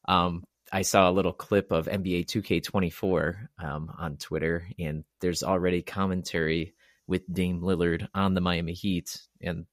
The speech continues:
you know, everybody talking about <laughs> him being traded to Miami and whatnot. So that's kinda interesting that that's already there. Maybe leak script or something. I don't know. <laughs>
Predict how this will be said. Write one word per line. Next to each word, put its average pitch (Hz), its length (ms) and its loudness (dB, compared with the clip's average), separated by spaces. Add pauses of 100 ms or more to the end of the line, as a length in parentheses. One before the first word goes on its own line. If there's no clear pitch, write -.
(340)
you 76 100 -10
know, 78 60 -6
everybody 90 400 0
talking 90 360 2
about 80 340 0 (280)
<laughs> - 640 -8
him 98 180 2
being 92 220 6
traded 85 440 0
to 87 120 -4
Miami 80 400 -2
and 78 100 -6
whatnot. 80 300 -8
So - 200 -10 (640)
that's 123 160 2
kinda 113 260 6
interesting 95 460 0
that 87 120 0
that's 92 260 6
already 90 200 4
there. 90 200 4
Maybe 87 440 2 (400)
leak 95 220 2
script - 440 0
or 87 80 -2
something. 98 460 -2
I 87 100 2
don't 85 140 0
know. 123 280 2
<laughs> - 60 -18